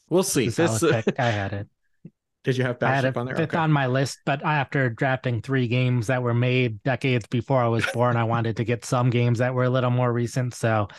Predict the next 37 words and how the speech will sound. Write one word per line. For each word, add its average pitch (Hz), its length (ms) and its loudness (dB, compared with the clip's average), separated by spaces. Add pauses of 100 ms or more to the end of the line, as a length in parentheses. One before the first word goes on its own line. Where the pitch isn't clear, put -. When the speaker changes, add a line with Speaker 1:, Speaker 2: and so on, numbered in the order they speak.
(120)
Speaker 1:
Yeah. 104 180 -4
Speaker 2:
I 127 60 0
shifted 135 380 0
my 127 180 4
strategy 123 580 0
after 120 220 0
that 117 240 0
point, 120 260 0
but 123 120 0
I 120 80 2
did 123 180 0
have 117 220 0
Battleship 117 500 -2
number 110 300 0
five. 110 400 0 (400)
Also 135 320 2
had 123 160 -2
Blockus, 131 500 0
and 131 140 0
I 131 80 2
was 120 100 -2
considering 139 440 0
Cards 135 300 -4
Against 117 300 -4
Humanity, 110 540 0
which 107 340 -4 (400)
is 127 400 4
a 127 320 2 (100)
card 156 380 -2
game 131 420 2
that, 127 280 0 (180)
that 135 180 0
was 131 180 0
probably 120 340 -2
even 113 180 -2
more 120 240 2
so. 113 440 0